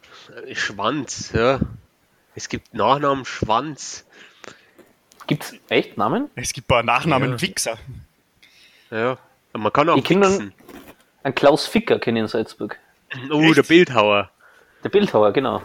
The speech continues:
Speaker 2: Bilderrahmen,
Speaker 1: Ja.
Speaker 2: Bildhauerei.
Speaker 1: Nicht, der Klaus Ficker, der war immer, ja, den kenn ich auch noch.
Speaker 2: Aber mittlerweile meldet er sich mit Fitzka.
Speaker 1: Jetzt echt?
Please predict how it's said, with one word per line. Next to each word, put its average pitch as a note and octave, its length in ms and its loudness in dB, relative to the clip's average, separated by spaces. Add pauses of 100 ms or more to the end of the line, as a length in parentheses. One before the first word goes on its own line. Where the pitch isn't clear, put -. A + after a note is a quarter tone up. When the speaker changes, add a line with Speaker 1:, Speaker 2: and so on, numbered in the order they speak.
Speaker 2:
Bilderrahmen, D#3 460 4
Speaker 1:
Ja. D3 60 2
Speaker 2:
Bildhauerei. C#3 520 2 (540)
Speaker 1:
Nicht, E3+ 340 -6
der A#2+ 60 -8
Klaus A#2 320 0
Ficker, F3+ 380 -6
der D3 120 -6
war C#3+ 140 -4
immer, B2+ 260 -4
ja, G#2 220 -2
den A2+ 340 -8
kenn A#2 180 -10
ich A2+ 100 -4
auch G2+ 80 -2
noch. G2 180 -8 (420)
Speaker 2:
Aber A#2 180 0
mittlerweile B2+ 760 4
meldet B2 280 0
er - 20 0
sich - 120 -6
mit B2 140 0
Fitzka. - 440 -4 (1300)
Speaker 1:
Jetzt - 180 -14
echt? C#3 400 -2